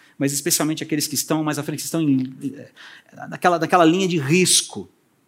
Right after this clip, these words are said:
mais na frente, mais no fronte de batalha. Intercessão contínua por essas pessoas. Quem são as pessoas por quem nós temos orado?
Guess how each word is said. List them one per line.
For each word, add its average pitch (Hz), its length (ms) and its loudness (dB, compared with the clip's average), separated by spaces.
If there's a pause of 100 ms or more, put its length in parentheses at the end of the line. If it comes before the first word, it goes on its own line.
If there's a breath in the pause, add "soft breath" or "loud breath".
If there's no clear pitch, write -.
(300)
mais 143 160 0
na 156 100 4
frente, 165 540 2
mais 147 180 0
no 160 60 2
fronte 156 420 0
de 120 60 -4
batalha. 104 460 -4
Intercessão 175 520 0
contínua 196 480 -4
por 131 140 -6
essas 123 180 -12
pessoas. - 580 -12 (380 loud breath)
Quem 240 240 4
são 208 220 2
as 202 100 -4
pessoas 180 340 0
por 151 140 -8
quem 175 160 -4
nós 160 160 -6
temos 160 240 -8
orado? 139 480 -6